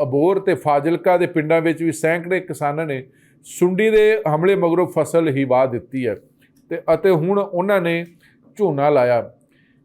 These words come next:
ਇੱਕ ਖੇਤੀਬਾੜੀ ਅਧਿਕਾਰੀ ਦਾ ਕਹਿਣਾ ਕਿ ਬਹੁਤੇ ਕਿਸਾਨ ਤਾਂ ਸੁੰਡੀ ਦੇ ਹਮਲੇ ਦੇ ਸ਼ੁਰੂ ਵਿੱਚ ਹੀ ਨਿਰਾਸ਼ ਹੋ ਜਾਂਦੇ ਨੇ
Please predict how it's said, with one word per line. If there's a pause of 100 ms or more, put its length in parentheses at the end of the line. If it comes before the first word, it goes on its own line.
ਇੱਕ
ਖੇਤੀਬਾੜੀ
ਅਧਿਕਾਰੀ
ਦਾ
ਕਹਿਣਾ
ਕਿ
ਬਹੁਤੇ
ਕਿਸਾਨ
ਤਾਂ
ਸੁੰਡੀ
ਦੇ
ਹਮਲੇ
ਦੇ
ਸ਼ੁਰੂ
ਵਿੱਚ
ਹੀ
ਨਿਰਾਸ਼
ਹੋ
ਜਾਂਦੇ
ਨੇ